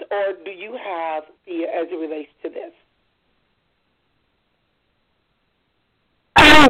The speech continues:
Speaker 2: I don't really have any questions about it. I mean, I think it's great that you're doing this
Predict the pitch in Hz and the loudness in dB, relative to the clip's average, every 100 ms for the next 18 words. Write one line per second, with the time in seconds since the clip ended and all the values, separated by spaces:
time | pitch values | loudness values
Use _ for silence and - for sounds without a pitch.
0 | - 277 508 466 415 359 262 240 277 285 | 4 -4 -4 -6 -6 -8 -6 -6 -6 -8
1 | 240 - 220 220 - 233 226 220 240 240 | -10 -10 -8 -8 -10 -10 -8 -6 -4 -4
2 | 220 220 214 208 202 214 240 - - 196 | -6 -6 -6 -6 -10 -12 -12 -12 -8 -8
3 | 190 214 208 208 185 160 180 190 180 | -6 -10 -10 -8 -8 -6 -4 -6 -6